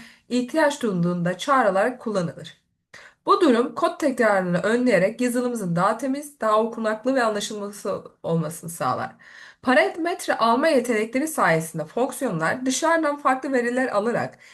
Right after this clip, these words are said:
dinamik ve esnek işlemler gerçekleştirebilir. Böylece aynı fonksiyon farklı durumlar için kolayca uyarlanabilir ve genişletebilir. Fonksiyonların geriye değer döndürebilme özelliği hesapların,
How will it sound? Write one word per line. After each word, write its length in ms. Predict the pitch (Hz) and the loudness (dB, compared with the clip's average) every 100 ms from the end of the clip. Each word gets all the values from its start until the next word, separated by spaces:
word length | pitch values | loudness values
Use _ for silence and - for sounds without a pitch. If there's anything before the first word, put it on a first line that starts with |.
| - _ | -20 _
dinamik 400 | 233 277 285 311 | 0 2 0 -2
ve 80 | 277 | -2
esnek 460 | - 226 233 269 | -2 -4 -4 -6
işlemler 440 | 233 226 170 196 262 | -6 0 0 2 2
gerçekleştirebilir. 1200 | 226 208 220 214 202 - 202 214 185 - - _ _ - - - - - 269 | 2 0 -2 -6 -6 -4 -2 -2 -2 -6 -8 _ _ -20 -20 -20 -20 -4 2
Böylece 440 | 339 453 294 233 | 6 6 4 2
aynı 320 | 233 302 440 | 4 2 2
fonksiyon 500 | 440 277 202 - 185 | 0 0 0 -2 -2
farklı 440 | 190 214 226 277 240 | 0 0 0 -2 -2
durumlar 320 | 262 269 269 | 0 2 0
için 240 | 233 202 | -2 -6
kolayca 440 | - 220 254 233 185 | -4 0 2 2 2
uyarlanabilir 760 | 180 175 170 156 135 196 359 - _ - | 2 2 2 0 -2 -4 -6 -12 _ -2
ve 80 | |
genişletebilir. 960 | 285 285 269 269 247 247 202 143 - - _ _ _ | 2 4 2 2 2 2 0 -4 -8 -16 _ _ _
Fonksiyonların 880 | - 320 466 - 466 415 226 180 226 | 2 2 2 4 4 4 2 0 0
geriye 520 | 233 262 330 370 330 - _ 254 | 2 2 2 0 -4 -14 _ 4
değer 360 | 269 294 359 | 6 6 4
döndürebilme 560 | 254 214 214 214 214 240 | 0 2 2 0 0 -2
özelliği 800 | 226 185 170 151 143 143 196 - - - | 0 0 0 0 -2 -6 -6 -8 -14 -4
hesapların, 800 | 277 277 311 302 302 302 302 302 | 0 4 4 4 4 2 -2 -8